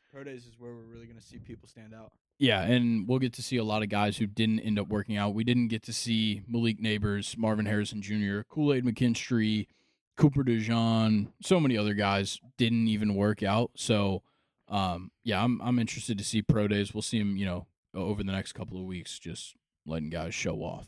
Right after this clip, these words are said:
Speaker 1: Yeah.
Speaker 2: We saw no Caleb Williams except for him just, like, eating sour candies with somebody, I think. <laughs> I think that was something I saw him do. Um, we saw no Jayden Daniels. Uh,
Speaker 1: And everyone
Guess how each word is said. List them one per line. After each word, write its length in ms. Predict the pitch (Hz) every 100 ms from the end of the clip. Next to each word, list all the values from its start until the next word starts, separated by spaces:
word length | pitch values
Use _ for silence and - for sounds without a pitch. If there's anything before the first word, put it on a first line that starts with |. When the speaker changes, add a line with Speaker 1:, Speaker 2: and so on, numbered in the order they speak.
| _
Speaker 1:
Yeah. 280 | 131 120 113 _
Speaker 2:
We 120 | 104 104
saw 260 | - 95
no 220 | 95 101
Caleb 400 | 95 110 104 98
Williams 540 | 101 92 92 92 - -
except 260 | 101 95 -
for 100 | 110
him 200 | 95 92
just, 160 | -
like, 220 | 80 - _ _ _ _ _ -
eating 240 | 95 104
sour 420 | 92 113 92 107 107
candies 500 | 120 117 131 127 147
with 140 | 139
somebody, 480 | 160 131 143 143 139
I 60 |
think. 400 | 147 160 147 - _ -
<laughs> 140 | -
I 40 | 170
think 260 | - 190
that 100 | 151
was 140 | 151 151
something 280 | 156 156 151
I 100 | 139
saw 240 | 165 156
him 120 | 160
do. 200 | 165 160 - _ _ _ _ _
Um, 480 | 120 120 107 98 92 _ _ _ _ _ _ _ _ -
we 120 | 117
saw 160 | 117
no 160 | 107 101
Jayden 280 | 101 95 92
Daniels. 640 | 104 101 92 98 - - _ _ _ _ _ _ 90
Uh, 140 | 87 - -
Speaker 1:
And 100 | - 127
everyone 540 | 151 151 139 120 110